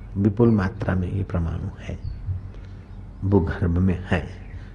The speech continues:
यूरोप में बैठे बैठे बताया और जमशेद टाटा ने जमशेदपुर बनाया और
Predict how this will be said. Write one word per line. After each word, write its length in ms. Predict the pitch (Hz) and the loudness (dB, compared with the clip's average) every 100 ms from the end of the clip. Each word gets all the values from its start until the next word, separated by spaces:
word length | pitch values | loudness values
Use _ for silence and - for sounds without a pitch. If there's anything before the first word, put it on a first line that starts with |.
| - 107 | -4 6
यूरोप 320 | 120 123 113 | 8 8 6
में 140 | 120 110 | 6 6
बैठे 280 | 101 90 101 | 6 4 2
बैठे 260 | 92 104 | 4 4
बताया 540 | 85 - - - - - - - - - - - - - - - - - - - 98 | 2 0 -4 -6 -8 -10 -10 -12 -16 -16 -16 -16 -16 -16 -16 -14 -14 -16 -16 -4 0
और 140 | 92 | 4
जमशेद 600 | 104 113 110 110 107 - | 6 6 6 6 4 4
टाटा 300 | 95 92 95 | 2 2 2
ने 200 | 90 104 | 4 4
जमशेदपुर 1000 | 98 98 104 92 - 110 101 - 80 - 92 | 4 6 4 4 2 2 0 -6 -8 -2 2
बनाया 420 | 78 78 82 - - - - - - - - 98 | 2 0 -4 -8 -12 -14 -14 -16 -14 -14 -8 -4
और 420 | 95 - - | -4 -6 -10